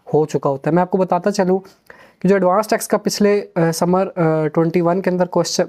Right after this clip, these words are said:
पेपर आया था, मैंने वो एटी फ़ोर, एटी नंबर्स का अटेम्प्ट किया, एटी फ़ोर नंबर्स का अटेम्प्ट किया था, लेकिन मैं पास हो गया था। सेम जो इस दिसंबर के अंदर कंपनी लॉ का आया है, मैंने तकरीबन वो भी एटी, एटी टू नंबर्स का, अ,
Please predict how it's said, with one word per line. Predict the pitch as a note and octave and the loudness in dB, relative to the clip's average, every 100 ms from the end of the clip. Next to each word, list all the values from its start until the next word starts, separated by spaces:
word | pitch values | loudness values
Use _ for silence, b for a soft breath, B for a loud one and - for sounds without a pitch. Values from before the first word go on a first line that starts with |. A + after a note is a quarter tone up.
| F#3+ | -2
पेपर | E3 E3 F#3 | -2 0 0
आया | E3+ E3+ | 0 0
था, | E3 C#3+ - b b b _ _ | -2 -4 -8 b b b _ _
मैंने | E3+ F#3 G#3+ | 0 2 2
वो | A3+ A3 | 2 2
एटी | G3 - G#3+ A3 | -2 0 0 0
फ़ोर, | G#3+ G#3 G#3+ G3 - | 0 0 2 -2 0
एटी | G#3+ G#3 A3+ | -2 0 0
नंबर्स | F#3+ F3 E3 | 2 0 0
का | E3+ | -2
अटेम्प्ट | D#3 D3+ D3 | 0 -2 -2
किया, | - | -2
एटी | F#3 F#3+ | -2 0
फ़ोर | G3+ G#3 | 0 0
नंबर्स | F#3 E3+ E3 | 0 0 -2
का | |
अटेम्प्ट | D#3+ D3+ C#3+ - | -2 -2 -4 -6
किया | C#3+ | -4
था, | D3 | -2
लेकिन | D3+ E3 | 0 0
मैं | D#3+ | 2
पास | D#3 D#3 D#3 | 0 0 0
हो | |
गया | D#3 D3+ | 0 0
था। | D3 D3 - b b b b b b | -2 -4 -8 b b b b b b
सेम | - - G3 G#3+ G#3+ - _ | -10 0 2 2 0 -6 _
जो | E3+ F#3 F#3+ F#3+ - | 2 2 2 -2 -4
इस | F3+ - - | -4 -4 -2
दिसंबर | E3+ D#3+ - E3+ G3+ | 0 0 0 0 0
के | G3 | 0
अंदर | G3 F#3+ - _ F3 | 0 0 -2 _ -4
कंपनी | F#3 F3+ G3+ | -2 2 2
लॉ | G#3+ F#3+ | 2 2
का | F3 F3+ E3+ | 2 0 2
आया | D3+ D3+ | 0 -2
है, | D3 _ _ _ _ - _ - - | -4 _ _ _ _ -20 _ -6 0
मैंने | F3 | 0
तकरीबन | E3+ F3+ F3 F3+ | 0 0 0 2
वो | F3 | 0
भी | G3+ G#3 | 0 0
एटी, | F#3+ F#3 G3+ G3 | 0 2 0 0
एटी | F#3+ F#3+ - _ | 0 -4 -4 _
टू | E3 D#3 D#3 D3+ F#3+ | 0 0 0 2 2
नंबर्स | F3+ E3+ E3 | 2 0 -2
का, | D#3+ | -6
अ, | - - D3+ C#3+ C#3+ C#3+ D3+ | -6 -6 -4 -2 -4 -6 -10